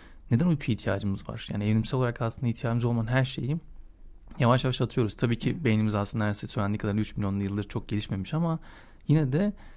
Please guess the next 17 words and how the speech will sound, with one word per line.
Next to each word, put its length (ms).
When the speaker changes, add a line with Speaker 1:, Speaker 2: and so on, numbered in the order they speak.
Speaker 1:
uyku 340
hep 260
bizimle 300
var 380
ve 60
hayatımızın 320
üçte 240
birini 320
kaplıyor. 460
Neden 180
uykuya 280
ihtiyacımız 500
var? 260
Speaker 2:
Evet, 220
bak 120
bu 60
soruyu 500